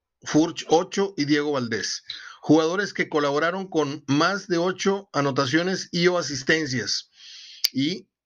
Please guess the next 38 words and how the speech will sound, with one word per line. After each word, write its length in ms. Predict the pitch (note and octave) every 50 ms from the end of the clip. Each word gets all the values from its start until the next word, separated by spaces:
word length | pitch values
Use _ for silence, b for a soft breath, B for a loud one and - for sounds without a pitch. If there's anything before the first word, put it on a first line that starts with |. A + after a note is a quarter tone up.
| _
me 120 | - B2+ B2+
llama 180 | C#3 C#3+ D3+
la 60 | D#3
atención 420 | D3 B2+ C#3 C3 B2 D3 D3 C#3+ C#3
que 240 | C#3+ D3+ D3 D3 -
Nico 640 | B2+ C3+ D3 D3 C3 - - C#3+ C#3+ C#3+ C#3+ - _ -
López, 520 | A#2+ A#2+ C3 C3+ C3 C3 C3+ C3 B2+ C3
el 100 | B2 A2
Diente, 520 | A2+ B2+ B2+ B2+ B2 A#2+ - B2 B2 B2+ C3 B B B B B B B B B B
esté 500 | - A2 A2 - - - B2+ B2+ C3 C3 -
al, 480 | A#2 A#2 A2+ A2 A2 G#2+ G#2+ G#2 G2+ - - -
al 180 | - - G#2+ G#2+
frente 340 | - - C#3 C#3+ D3 B2+ C#3+
de 100 | C3 B2
todos 340 | B2 - D3+ E3 E3+ D3 C3
esta, 340 | C#3+ C3+ - D3 C3+ B2 - -
estos 180 | B2 B2 -
jugadores 280 | - - C3+ B2+ C3 B2+
mencionados. 600 | B2 A#2 - B2 A2 A#2 A2+ A2 A2 A2 - - B B B B B B B B B B B
Y 120 | - A#2
me 80 | A#2+ B2
parece 380 | A#2 B2 B2+ C3+ B2 D3+ C3 B2
que 480 | C3+ C3+ C3 B2+ B2 A#2+ A2+ A2 - _ _ _ - - - _ _ - -
si 220 | C3 B2 - C#3 B2+
lo 100 | B2+ B2
saben 300 | - D#3 D3+ D#3+ E3 D3
cuidar 400 | - D3 C3 C3 D3 D#3+ F3 F3
y 60 | D3
si 120 | B2 C#3
no 120 | C3+ C#3+ D3+
llega 200 | D3+ D#3 D3 C#3+
alguien 240 | D3 D3 D3+ D3
con 160 | B2+ C3+ B2+ B2
mucho 240 | C3+ C#3+ B2+ D3+
dinero, 400 | C3+ B2 B2 C3 C3+ C#3 C3+ B2+
ya 140 | B2 B2+ B2+
sabes 280 | B2 C#3 C3 C3 C3 A#2+
dónde, 400 | C3 C3+ C3+ C3+ D3 E3 F3